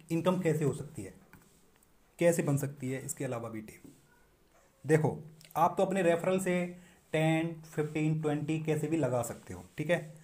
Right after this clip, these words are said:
आप टी थ्री मेंटेन करना है, कैसे भी कर सकते हो। अगर मान लीजिए, अगर मान लीजिए इत्तेफाक से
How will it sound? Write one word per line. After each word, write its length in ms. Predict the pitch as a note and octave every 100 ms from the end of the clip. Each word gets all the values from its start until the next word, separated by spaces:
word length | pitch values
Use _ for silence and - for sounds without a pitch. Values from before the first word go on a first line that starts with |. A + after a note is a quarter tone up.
| - - -
आप 220 | D#3 -
टी 140 | F#3+ F#3+
थ्री 120 | F#3+
मेंटेन 320 | F3 D#3 D#3
करना 180 | D3 C3
है, 60 | C#3
कैसे 260 | C#3+ C#3
भी 100 | C3+ C#3+
कर 120 | B2
सकते 320 | A2+ - -
हो। 60 | - - - - _ _ _ _ - - -
अगर 160 | D#3+
मान 200 | D3+ D#3+
लीजिए, 400 | F3+ E3+ B2+ A2 - - _ - _ _ _ - _ _ _ _
अगर 160 | D3 E3
मान 220 | D#3 D3+
लीजिए 280 | E3 F3 F#3
इत्तेफाक 540 | G3 F3+ F3+ F3+ E3 E3
से 340 | - C#3+ E3